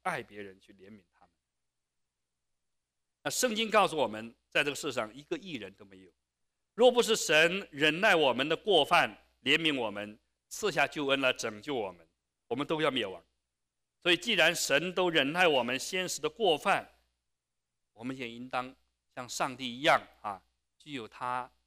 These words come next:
怜悯我们的心。那这个大儿子呢，当他回来之后，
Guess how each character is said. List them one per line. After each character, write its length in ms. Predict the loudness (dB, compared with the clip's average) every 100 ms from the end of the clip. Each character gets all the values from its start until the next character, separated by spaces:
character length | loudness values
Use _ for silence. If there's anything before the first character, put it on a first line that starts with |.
| _ _
怜 120 | -6 -4
悯 200 | -4 -6
我 120 | -8
们 100 | -10
的 80 | -18
心。 320 | -10 -10 -10 _ _ _ _ _ _ 0
那 120 | 2
这 120 | 2
个 80 | 0
大 240 | 4 8 8
儿 160 | 8
子 100 | 6
呢， 200 | 2 0 -2 _ _
当 180 | 0 4
他 160 | 6
回 260 | 6 4 4
来 140 | 4
之 180 | 2 0
后， 420 | 0 6 6 4